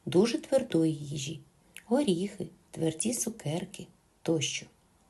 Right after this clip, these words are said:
Щодня перед сном і вранці чистити зуби спеціальними зубними пастами.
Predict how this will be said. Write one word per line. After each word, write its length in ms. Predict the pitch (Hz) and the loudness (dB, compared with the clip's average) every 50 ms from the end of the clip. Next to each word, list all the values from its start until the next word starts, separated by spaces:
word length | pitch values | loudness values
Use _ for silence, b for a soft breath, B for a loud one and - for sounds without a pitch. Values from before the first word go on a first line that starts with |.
| _ _ _ _ _ _ - B B B B B B | _ _ _ _ _ _ -20 B B B B B B
Щодня 500 | B - - - 156 143 139 156 156 151 - | B 0 2 4 2 4 2 0 0 0 0
перед 260 | - 143 143 143 139 - | -2 -2 0 2 6 6
сном 480 | - - 143 143 156 180 214 226 185 - - - | 6 6 6 2 0 0 0 0 -2 -4 -6 -6
і 80 | - | -4
вранці 640 | 135 - 143 135 143 170 196 202 127 - - 165 - B B B B B B B B B | -4 -2 -2 -2 -2 0 0 -2 -2 -2 -4 -4 -6 B B B B B B B B B
чистити 580 | - - - 180 170 175 - - - - - 147 | 0 2 2 4 2 2 0 -2 -6 -2 -2 0
зуби 460 | - - 160 175 214 214 - 196 139 - - | 0 0 0 0 0 2 0 0 -2 -2 -2
спеціальними 840 | - - - - 156 135 - - 143 135 170 202 220 220 226 220 220 | 0 0 0 0 -2 -4 -2 -2 0 0 0 0 0 0 0 0 0
зубними 580 | - - - - - 139 135 143 156 160 170 175 - - | 0 -2 -4 -4 -4 -4 -2 -2 -2 -4 -6 -10 -14 -12
пастами. 460 | - 139 135 131 - - - - - | -10 -8 -4 -4 -4 -4 -6 -10 -20